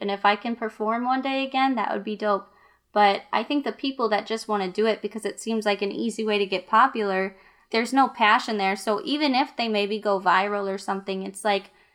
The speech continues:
it's gonna show that it's not very deep, I guess. I don't know how to say it, but it's not like they've been doing this for a long time. They're, they're kind of, like, copying off of something else, so it's not like you can just continue copying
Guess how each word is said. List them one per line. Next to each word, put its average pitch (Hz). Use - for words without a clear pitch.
it's 226
gonna 269
show 233
that 208
it's 196
not 208
very 202
deep, 214
I 262
guess. 262
I 220
don't 220
know 208
how 214
to 196
say 196
it, 202
but 190
it's -
not 277
like 233
they've 233
been 214
doing 214
this 190
for 208
a 196
long 190
time. 185
They're, 214
they're 233
kind 320
of, 233
like, 208
copying 233
off 190
of 208
something 196
else, 220
so 202
it's 196
not 220
like 214
you 208
can 214
just 214
continue 208
copying 190